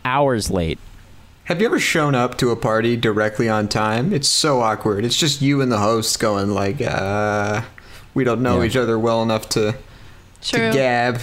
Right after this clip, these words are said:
Speaker 2: until I, Rob, where's your bathroom? I'm gonna hide in there for the next twenty to thirty minutes."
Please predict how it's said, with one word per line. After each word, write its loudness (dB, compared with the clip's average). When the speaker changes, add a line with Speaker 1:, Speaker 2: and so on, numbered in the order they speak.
Speaker 2:
until 0
I, 2
Rob, 0
where's 2
your 0
bathroom? 0
I'm 0
gonna 0
hide 0
in 0
there 2
for -4
the 0
next 0
twenty 0
to 2
thirty 0
minutes." -2